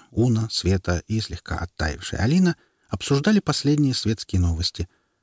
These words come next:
Краем уха я слышал их разговор. У лучшей ученицы второго курса, как оказалось,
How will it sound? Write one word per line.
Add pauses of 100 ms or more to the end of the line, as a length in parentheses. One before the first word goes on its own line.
(200)
Краем
уха
я
слышал
их
разговор. (680)
У
лучшей
ученицы
второго
курса,
как
оказалось,